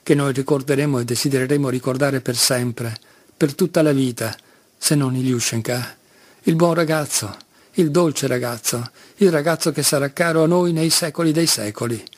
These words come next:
Allora non dimentichiamolo mai. Eterna memoria a lui, nei nostri cuori, da ora e nei secoli dei secoli. Sì, sì, eterna memoria, eterna memoria,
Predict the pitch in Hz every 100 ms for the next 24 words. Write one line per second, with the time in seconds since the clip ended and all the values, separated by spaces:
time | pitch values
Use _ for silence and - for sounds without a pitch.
0 | _ _ _ _ - 165 175 180 180 180
1 | 165 170 160 151 156 156 147 117 104 104
2 | - - _ _ - 151 208 180 185 185
3 | 185 175 180 175 165 151 127 - _ 147
4 | 143 139 - 147 - 123 120 131 - -
5 | _ _ 170 180 185 180 175 165 170 -
6 | 147 151 151 151 156 107 104 - 113 110
7 | - _ _ - 208 190 170 123 - _
8 | _ _ _ - 156 156 180 175 160 123
9 | 120 120 127 - _ - 180 190 175 190
10 | 185 185 135 117 120